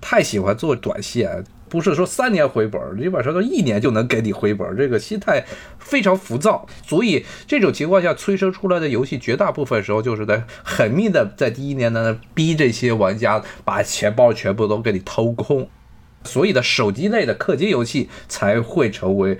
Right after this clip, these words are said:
中国这些游戏公司的主打。就算不是手机游戏，你在这个网络端，这所谓的这端游的所谓网游也是逼你来氪金的。包括我看这两天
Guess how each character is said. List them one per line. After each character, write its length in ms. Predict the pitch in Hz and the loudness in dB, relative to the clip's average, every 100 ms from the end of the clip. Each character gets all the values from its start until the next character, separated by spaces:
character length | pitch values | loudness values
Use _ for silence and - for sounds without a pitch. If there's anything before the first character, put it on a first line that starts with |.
| - - | -8 -8
中 180 | - 113 | -2 0
国 160 | 107 95 | 2 2
这 160 | 98 | 0
些 240 | 92 95 95 | 0 0 0
游 200 | 95 95 | -2 -6
戏 280 | - 110 | -4 -2
公 200 | 92 101 | 0 0
司 160 | 98 - | -2 -2
的 100 | 98 | -2
主 280 | 98 123 113 | -2 -2 0
打。 320 | 143 - - - - - - - - | 0 -2 -10 -18 -20 -20 -20 -20 -20
就 160 | - 175 | -4 -2
算 180 | 131 143 | 2 2
不 100 | 127 | 2
是 80 | 160 | -2
手 200 | 139 104 | 0 0
机 100 | 110 | 0
游 160 | 151 120 | 0 0
戏， 220 | 131 - - - | -2 -6 -8 -6
你 100 | 131 | 2
在 160 | 151 | 4
这 160 | 139 147 | 6 4
个 140 | 127 | 2
网 240 | 120 - 95 | 2 2 2
络 220 | 175 196 | 2 2
端， 280 | 131 151 147 - | 4 2 2 -4
这 100 | 123 | -8
所 220 | 113 104 | -6 -2
谓 80 | 101 | -2
的 120 | 127 | -2
这 120 | 120 | -2
端 300 | 117 170 175 | -4 0 0
游 180 | 165 104 | 2 2
的 100 | 117 | 0
所 180 | 113 110 | 0 0
谓 100 | 139 | 2
网 220 | 151 104 107 | 2 2 2
游 260 | 107 311 - - | 0 0 -4 -4
也 140 | 135 110 | -2 0
是 140 | 127 | 0
逼 220 | 120 156 | 0 0
你 160 | 139 90 | 2 0
来 180 | 85 95 | -2 -4
氪 240 | - 110 | -4 -4
金 160 | 110 110 | -4 -4
的。 80 | |
包 220 | 95 156 175 | 0 0 0
括 180 | 185 | 0
我 80 | 156 | 0
看 140 | 110 110 | 0 0
这 100 | 143 | 0
两 140 | 98 | 0
天 120 | 104 | -2